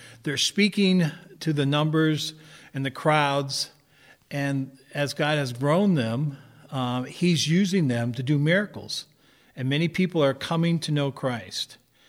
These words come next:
And so Peter just gets done healing a crippled man on their way to the temple.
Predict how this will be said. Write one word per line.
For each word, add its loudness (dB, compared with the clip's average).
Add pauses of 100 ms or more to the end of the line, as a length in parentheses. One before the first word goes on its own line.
(380)
And -2
so 4
Peter 4
just 0
gets -2
done 0
healing -2
a -4
crippled -6
man -8 (760)
on -4
their 0
way 0
to -2
the -4
temple. -6